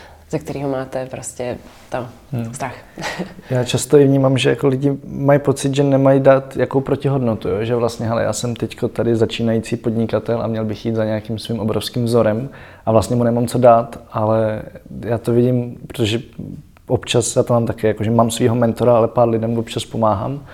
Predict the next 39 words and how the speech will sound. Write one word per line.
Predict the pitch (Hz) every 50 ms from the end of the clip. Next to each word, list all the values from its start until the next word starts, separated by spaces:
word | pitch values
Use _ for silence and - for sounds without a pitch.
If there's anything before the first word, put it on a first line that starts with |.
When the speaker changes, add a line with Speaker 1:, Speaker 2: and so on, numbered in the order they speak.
| - - - - - - - - - - - - -
Speaker 2:
a | - 127
dělám | 117 120 127 127 127
to | 123 131
proto, | - - 135 127 127 139 131 127 123 127 -
za | 127 127 117
prvý | - 156 151 151 143 147 - - -
kvůli | - - 135 139 131
tomu | 139 143 139
pocitu, | - - 117 - - 120 - 143 139
hrozně | 135 127 120 117 123 127
egoistickému, | 123 110 113 113 110 - - 113 - - - 120 113 113 117
že | 110 117 120
jo? | - 69 71 - - - - - - - - - - -
Ale | 120 131 131
i | 147
protože | 135 143 143 139 139 151 156
v | 147
momentě, | 151 147 143 143 139 147 143
kdy | 147 151
mám | 147 151 151
někomu | 151 139 143 147 151 147
poradit, | 143 - 143 135 127 127 139 135 - -
tak | - 127 127
vlastně | 127 135 - - 123 104
si | - 143 135
většinou | 135 120 - 139 143 143
uvědomuji | 135 127 131 135 139 139 139 143 139 135
i |
svoje | 127 - 135 127 135 131
vlastní | 131 127 127 - 147 139
problémy | 135 135 131 123 123 120 117 117 127 127
a | 117
musím | 117 113 - - -
si | -
to | 170
Speaker 1:
Samozřejmě. | 160 143 - 156
Speaker 2:
srovnat | 139 131 123 131 135 135 127
v |
hlavě, | 110 120 131 131 131 131 127